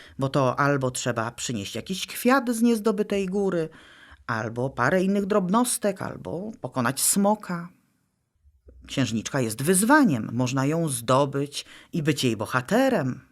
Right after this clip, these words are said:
można ją oswoić. I w tym miejscu bajki najczęściej się kończą. A szkoda, bo tu dopiero zaczyna się przygoda bycia królową. A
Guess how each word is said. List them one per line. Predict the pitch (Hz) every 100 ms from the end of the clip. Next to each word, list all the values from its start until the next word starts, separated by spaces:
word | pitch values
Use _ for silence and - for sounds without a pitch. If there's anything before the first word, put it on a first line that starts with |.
| _
można | 113 107 110
ją | 110 127
oswoić. | 135 143 - - 139 139 139 135 - - - _ _ _ - - - _ -
I | 370 359 349 339 311 _ _ _ _ _ -
w | -
tym | 247 302
miejscu | 185 196 196 - 214 208
bajki | 165 123 123 131 -
najczęściej | 151 147 - 107 - 139
się | 233
kończą. | 233 370 359 311 160 127 - _ _ _ _ _ - -
A | 143
szkoda, | 294 - - 156 156 156 160 _ _ - - - _ - - -
bo | 117
tu | 110 - 311
dopiero | 349 226 226 220 202
zaczyna | 165 139 156 147
się | 135 123
przygoda | - - 120 226 302 233
bycia | 147 135 120
królową. | 117 - 120 120 107 - - - - - - - - -
A | - 120 107